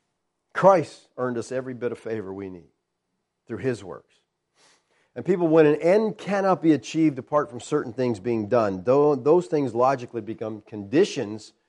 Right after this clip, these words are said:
for the end in view. You gotta have works. To add works to faith is to make works essential to salvation. If your assurance is based on your works, then you're not trusting the grace of God.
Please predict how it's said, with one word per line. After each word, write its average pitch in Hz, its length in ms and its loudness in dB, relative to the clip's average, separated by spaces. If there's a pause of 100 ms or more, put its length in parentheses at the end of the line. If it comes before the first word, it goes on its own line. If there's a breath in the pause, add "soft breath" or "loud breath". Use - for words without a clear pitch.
(260)
for 120 160 -4
the 107 120 -6
end 110 140 -4
in 110 140 -8
view. 180 240 -6 (240)
You - 80 -20
gotta 117 240 -8
have 160 200 0
works. 226 380 -4 (520)
To 131 80 0
add 156 140 6
works 180 240 2
to 165 100 -2
faith 180 320 0
is 147 140 -4
to 151 100 -4
make 151 240 2
works 156 280 0
essential 202 600 2
to 185 100 2
salvation. 180 720 4 (1120)
If 113 140 -10
your 247 160 -2
assurance 220 520 2
is 135 100 -12
based 156 320 4
on 139 100 0
your 127 140 -2
works, 123 420 -4 (960)
then 104 120 -12
you're 143 100 -4
not 185 180 -6
trusting 113 400 -10
the 101 80 -14
grace 98 260 -10
of 85 120 -20
God. 87 220 -14